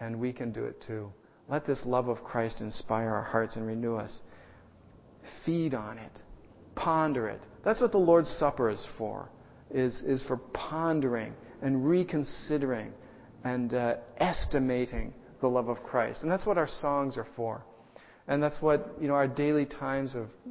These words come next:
prayer and devotion are for, for coming back and, uh, taking a fresh drink of the love of Christ. So how can we live out this picture in a new, fresh way today? Where's your jar?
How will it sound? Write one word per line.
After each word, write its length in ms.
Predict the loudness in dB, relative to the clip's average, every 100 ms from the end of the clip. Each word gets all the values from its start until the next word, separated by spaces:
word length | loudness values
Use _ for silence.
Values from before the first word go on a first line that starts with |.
| -6
prayer 300 | 2 2 2
and 100 | 0
devotion 500 | -4 -2 -2 -4 -8
are 160 | -10 -10
for, 300 | -8 -8 -10 -16 -20 -20 -20 _ -6
for 120 | -6
coming 420 | -6 -4 -2 0
back 420 | 0 0 -2 -8 -20 -20 _ _ -8
and, 300 | -6 -6 -6
uh, 140 | -8 -8 2
taking 360 | 4 4 0
a 100 | -4 -4
fresh 240 | -4 -2 -4
drink 260 | -4 -4 -6
of 60 |
the 60 | -4
love 200 | -4 -6
of 160 | -10
Christ. 480 | -12 -10 -8 -10 -14 -18 -20 -20 -20 -20 -20 -14
So 180 | 8 12
how 220 | 12 12
can 240 | 12 10 10
we 120 | 8
live 320 | 12 12 12
out 220 | 12 12
this 180 | 8 2 0
picture 400 | -6 -4 -6 -6 -8 -20 -20 -20 -20 -14 -14 -14 -20 -20 -20 -20 -20 -4 2
in 120 | 2
a 80 | 4
new, 180 | 4
fresh 380 | 4 6 4 4
way 200 | 2 2
today? 440 | 0 -4 -4 -4 -8 -16 -20 -20 -20 -20 -20 -20 -20 _ _
Where's 300 | 6 6 6
your 120 | 2
jar? 460 | 0 -2 -6 -6 -14